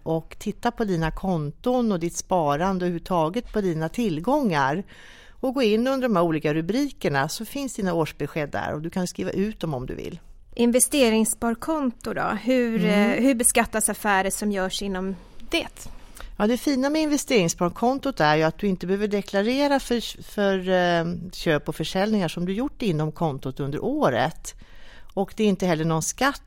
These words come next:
Speaker 1: direkt på de vinsterna som betalas ut där, utan det sker en schablonbeskattning löpande under året och den är ju låg. Så det är många fördelar med ett investeringssparkonto.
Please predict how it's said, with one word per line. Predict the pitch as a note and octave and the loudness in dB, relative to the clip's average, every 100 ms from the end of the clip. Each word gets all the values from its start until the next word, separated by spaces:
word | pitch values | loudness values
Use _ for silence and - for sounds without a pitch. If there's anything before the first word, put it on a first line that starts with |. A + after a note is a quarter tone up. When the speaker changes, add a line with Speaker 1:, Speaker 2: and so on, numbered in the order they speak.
| - | -2
Speaker 1:
direkt | F#3+ C#3+ C#3+ - | 2 2 0 -8
på | - E3+ | -8 -2
de | D3+ D3 | 0 0
vinsterna | E3 F3 C3+ - B3+ B3+ | 0 0 -2 -2 -2 -2
som | A#3+ F3 D#3 D3+ D#3 | 0 0 0 -4 -6
betalas | - C#3 C#3 - | -2 -2 -2 -2
ut | D4+ B3 - | -4 -4 -2
där, | B2 A#2+ D3 | 0 0 -2
utan | - D#3+ D#3 D#3+ | -6 -4 -2 -2
det | |
sker | E3+ F#3 E3 | -4 -2 -2
en | D#3+ | -2
schablonbeskattning | - E3+ G3 G#3+ D3+ D#3+ - E4 - F3+ E3 | -2 -2 0 0 0 -4 -4 -6 -4 -4 0
löpande | F3 C#3+ - D3+ D#3 | 0 0 -2 -4 -4
under | - F3+ E3 - | -2 -2 -2 -2
året | D4+ G3+ B2 - | 0 2 0 -2
och | E3 | -2
den | G#3+ G#3 | 0 2
är | |
ju | C#3+ D#3 | 0 -2
låg. | G3+ C#4+ - - D#3 - - - - - - | -2 -2 -2 -6 -8 -16 -20 -20 -20 -20 -10
Så | - | 0
det | |
är | G3 | 2
många | G3+ G3+ D#4 | 4 4 2
fördelar | - A3 D3 C#3+ C3 | 4 4 4 2 0
med | C#3+ | -2
ett | C#3 | -2
investeringssparkonto. | C#3+ C3 - C#3+ B2+ - - A#2 - A3+ G#3+ - - | -4 -6 -6 -6 -6 -8 -6 -6 0 0 0 -4 -8